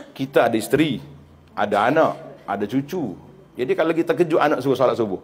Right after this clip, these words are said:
dia kata dia uzur, kita tak nak buat apa. Tapi kalau minggu depan uzur lagi, ha, boleh tak? Menipu punya budak ni. Jadi kita kena tahu. Ha, tu hak-hak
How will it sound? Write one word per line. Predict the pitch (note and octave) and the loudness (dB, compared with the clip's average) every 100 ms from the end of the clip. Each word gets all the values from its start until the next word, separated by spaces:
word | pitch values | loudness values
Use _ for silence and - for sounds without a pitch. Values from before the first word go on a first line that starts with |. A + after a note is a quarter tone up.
| - - - | -12 -12 0
dia | C3 | 2
kata | C3 C3 | 4 4
dia | C3 | 2
uzur, | A2+ F#2 A2+ | 2 -2 -6
kita | D#3 A3 | -4 -2
tak | G3 | -2
nak | D#3 | -2
buat | E3 | -2
apa. | G3 - - - - - | -4 -10 -16 -20 -20 -4
Tapi | - | 0
kalau | E3 F3 | 4 4
minggu | F3+ F#3 | 6 4
depan | - F3 E3+ | 4 6 4
uzur | E3 | 6
lagi, | E3 C#3 D3 - - - - | 6 6 0 -6 -14 -20 -18
ha, | - - - - - - - - - | -16 -16 -16 -14 -16 -16 -20 -20 -4
boleh | C3 A#2+ | 0 2
tak? | F2 D3 G#2+ - - - _ _ - | 2 2 0 -2 -16 -20 _ _ -8
Menipu | G#2 A#2 - A#2+ | -2 -2 -2 -4
punya | A#2+ B2 | 0 0
budak | B2+ C3 C3 | 2 0 0
ni. | A2 - | -4 -6
Jadi | A#2+ C#3 | -6 -4
kita | C#3+ | -2
kena | C#3 C#3+ | 0 0
tahu. | C3 B2+ F2+ - _ _ _ _ - | 2 0 -2 -16 _ _ _ _ -14
Ha, | F2 | -12
tu | - A2+ | -4 0
hak-hak | F#2 G#2+ A#2 | 0 2 0